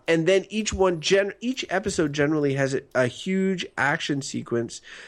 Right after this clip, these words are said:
that is essentially a series of quick time events. Uh, and, like, it's, I almost, I almost wish there was a way of turning off the quick time events because they're really, like, none of them are that challenging,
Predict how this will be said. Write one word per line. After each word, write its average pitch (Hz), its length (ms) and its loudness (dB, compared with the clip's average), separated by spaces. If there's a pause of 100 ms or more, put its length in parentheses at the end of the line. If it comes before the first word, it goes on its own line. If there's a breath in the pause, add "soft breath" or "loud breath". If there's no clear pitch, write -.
(200 loud breath)
that 143 180 4
is 135 300 4 (120)
essentially 156 640 2
a 120 60 2
series 123 480 2
of 117 420 0
quick 120 220 -8
time 110 260 -4
events. 95 540 -6 (340 loud breath)
Uh, 110 280 2
and, 107 580 0
like, 107 340 -4
it's, - 280 -2 (260 loud breath)
I 180 140 4
almost, 233 440 4 (240)
I 156 120 0
almost 202 300 0
wish 185 200 0
there 180 80 0
was 151 160 0
a 139 60 2
way 139 400 4
of 117 160 -8
turning 160 340 2
off 135 240 2
the 151 80 -6
quick 147 300 -4
time 147 260 2
events 147 420 0 (280 loud breath)
because 135 280 0
they're 131 160 6
really, 139 360 6
like, 123 280 2
none 180 260 4
of 185 60 6
them 156 120 4
are 131 140 6
that 123 260 2
challenging, 143 760 0